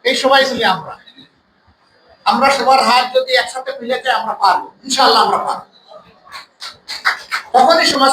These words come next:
থেকে বৈষম্য দূর হবে, দুর্নীতি দূর হবে, দুঃশাসন দূর হবে। তখনই সকলে সকলের অধিকার, ধর্মীয়, রাজনৈতিক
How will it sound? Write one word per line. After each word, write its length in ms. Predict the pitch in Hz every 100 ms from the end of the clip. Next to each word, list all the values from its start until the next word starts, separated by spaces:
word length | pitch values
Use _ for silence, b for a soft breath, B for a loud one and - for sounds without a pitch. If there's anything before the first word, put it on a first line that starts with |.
| 269
থেকে 180 | 277
বৈষম্য 460 | 240 226 233 - -
দূর 240 | - -
হবে, 200 | 254 247
দুর্নীতি 460 | - 214 220 - -
দূর 280 | - 233 247
হবে, 120 | 247
দুঃশাসন 500 | 226 220 233 226 -
দূর 260 | 170 165 262
হবে। 140 | - _ _ b b _
তখনই 320 | 226 269 277
সকলে 400 | 277 214 - 254
সকলের 460 | 220 208 208 220 202
অধিকার, 380 | 196 196 190 196 -
ধর্মীয়, 420 | 220 220 240 269 269 - _ _ -
রাজনৈতিক 880 | 165 175 - 220 220 220 277 277